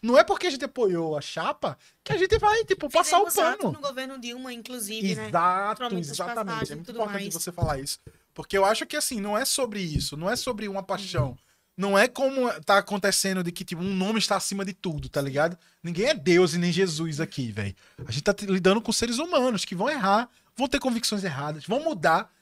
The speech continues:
Speaker 1: e podem voltar atrás. Diferente,
Speaker 2: Sim.
Speaker 1: talvez, de um tal governo, mas tudo bem.
Speaker 2: É.
Speaker 1: Mas que é um, um cara que, tipo, pelo menos ele vai dizer, "Ok, errei, vamos voltar." Não é sobre isso, é sobre isso aqui agora. Então, eu fico contente de ouvir pessoas que tão liderando movimentos assim, com essa visão política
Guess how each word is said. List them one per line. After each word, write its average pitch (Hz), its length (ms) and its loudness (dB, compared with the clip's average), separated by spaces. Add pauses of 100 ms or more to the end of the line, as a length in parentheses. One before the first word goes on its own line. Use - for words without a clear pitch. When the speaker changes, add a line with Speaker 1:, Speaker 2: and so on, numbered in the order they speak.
(160)
Speaker 1:
e 285 80 -2
podem 285 360 8
voltar 277 240 0
atrás. 190 320 -2
Diferente, 208 360 -6
Speaker 2:
Sim. 233 40 -16
Speaker 1:
talvez, 170 240 -6
de 160 60 -12
um 156 40 -14
tal 143 140 -10
governo, 143 360 -8
mas 147 200 -10 (220)
tudo 160 160 -2
bem. 127 80 -2 (140)
Speaker 2:
É. - 60 -20 (140)
Speaker 1:
Mas 180 420 2 (160)
que 269 120 -6
é 285 60 -2
um, 262 180 -4
um 311 100 0
cara 311 240 4
que, 330 140 -6
tipo, 240 340 -4
pelo 269 220 6
menos 269 180 0
ele 277 120 0
vai 285 100 4
dizer, 220 140 2
"Ok, 180 220 -2
errei, 180 340 2
vamos 196 180 -6
voltar." 180 420 -4 (120)
Não 156 120 -4
é 170 80 0
sobre 175 300 -2
isso, 127 220 -4
é 120 40 -16
sobre 143 220 -6
isso 156 140 -4
aqui 165 180 -6
agora. 131 300 -6 (460)
Então, 285 220 4 (540)
eu 170 60 0
fico 240 260 -2
contente 220 400 2
de 175 100 2
ouvir 170 320 0
pessoas 175 440 0
que 175 100 -10
tão 165 140 -6
liderando 156 360 -2
movimentos 143 460 -4
assim, 147 320 -4 (300)
com 160 120 0
essa 165 200 4
visão 156 460 0 (140)
política 196 800 2